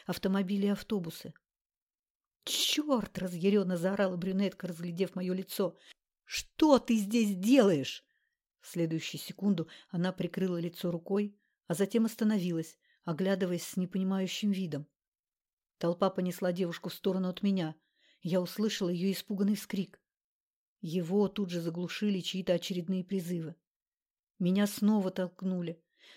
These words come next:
Нога подвернулась, я изо всех сил вцепилась в мужчину в серой рубашке, двигающегося передо мной. Только бы не упасть.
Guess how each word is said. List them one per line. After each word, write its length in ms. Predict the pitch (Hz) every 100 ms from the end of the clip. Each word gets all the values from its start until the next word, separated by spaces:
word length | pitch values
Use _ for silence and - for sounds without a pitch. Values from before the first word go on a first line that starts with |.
| -
Нога 280 | 196 196 208
подвернулась, 680 | 196 190 208 226 214 202
я 160 | 196 226
изо 160 | 214 226
всех 280 | - 254
сил 300 | - - 269
вцепилась 540 | 208 - 208 233 214 208
в 80 | 196
мужчину 400 | 220 - 240 196
в 60 |
серой 300 | - 220 208
рубашке, 520 | 214 208 185 - - - _ _ -
двигающегося 800 | 170 214 175 175 165 180 170 175
передо 280 | 208 196 208
мной. 300 | 226 190 - - - - _ _ _
Только 420 | 233 233 208 226
бы 160 | 202 226
не 140 | 233
упасть. 760 | 226 208 233 220 185 - -